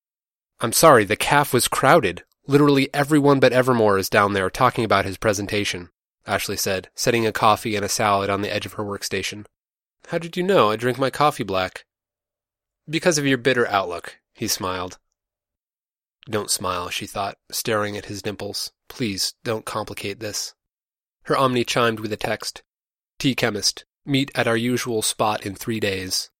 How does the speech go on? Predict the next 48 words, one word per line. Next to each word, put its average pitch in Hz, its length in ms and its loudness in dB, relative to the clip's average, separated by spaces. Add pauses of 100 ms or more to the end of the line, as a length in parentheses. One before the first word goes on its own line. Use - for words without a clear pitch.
(720)
She 156 180 0
stabbed 127 400 4
the 123 80 2
disposable 123 640 0
bamboo 113 400 2
fork 107 340 -2
into 104 220 -8
her 98 80 -8
salad. 95 480 -6 (480)
The 123 100 -2
crunch - 380 0
of 123 100 -4
the 117 80 -2
lettuce 113 460 2
and 123 120 -8
the 120 60 0
juice 123 300 0
of 113 80 -12
the 117 100 -4
tomato 117 440 0
reminded 110 500 0
her 101 140 -4
of 95 100 -8
the 107 60 -6
secret 120 360 -4
gardens 101 400 0
on 101 140 -4
Phobos, 95 760 -6
and 123 100 -8
she - 120 -2
wondered 131 320 2
who 160 180 0
grew 135 260 2
what 113 160 2
she - 140 -2
was 110 160 -2
eating. 107 300 -4 (800)
What's - 240 -4
next? - 340 -2 (640)
Hiring 131 400 0
your 117 100 0
team. 107 400 -6 (600)
But 135 120 -6
what 156 160 2
are 175 40 0
we 170 120 0
working 151 380 0
on? 85 240 -4